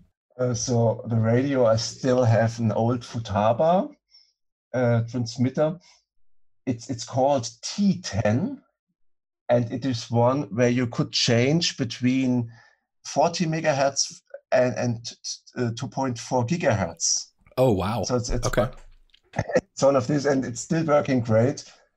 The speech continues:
Speaker 1: So there's not really, uh, a need to change it for me at the moment. Uh, and I have the V-Bar system, uh,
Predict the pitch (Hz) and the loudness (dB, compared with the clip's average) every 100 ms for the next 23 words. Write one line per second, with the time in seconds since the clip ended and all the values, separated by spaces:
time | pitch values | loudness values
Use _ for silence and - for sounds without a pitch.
0 | _ - 127 120 120 117 123 117 120 113 | _ -6 0 4 4 4 2 0 2 2
1 | 113 113 113 113 - _ _ - - - | 4 4 4 0 -6 _ _ -20 -20 -6
2 | 95 104 101 98 95 90 87 - _ - | 0 2 2 2 0 -2 -6 -12 _ -20
3 | - - 104 104 113 143 - 101 - 101 | -12 -2 -2 2 0 0 -2 -6 -2 -2
4 | 107 98 - - - 104 101 104 101 95 | -2 -4 -10 -18 -6 -4 -2 -4 -2 -2
5 | 87 85 85 - _ _ _ _ _ _ | -2 -8 -14 -20 _ _ _ _ _ _
6 | _ _ _ - 113 104 123 117 117 113 | _ _ _ -2 2 4 2 4 2 2
7 | 123 135 160 151 - 147 - 143 131 127 | 2 0 4 2 2 -6 -4 -2 0 2
8 | 127 120 _ 110 107 101 101 101 | -2 -6 _ 0 2 4 4 2